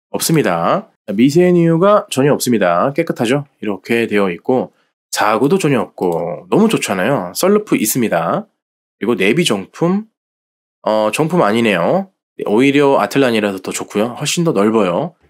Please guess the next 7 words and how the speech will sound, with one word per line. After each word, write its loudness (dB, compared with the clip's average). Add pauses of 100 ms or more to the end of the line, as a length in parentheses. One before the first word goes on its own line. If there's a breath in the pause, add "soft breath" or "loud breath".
(760)
열선 2
시트 -6
좌우에 0
있고, 0
버튼 -6
시동이 -4
있습니다. -8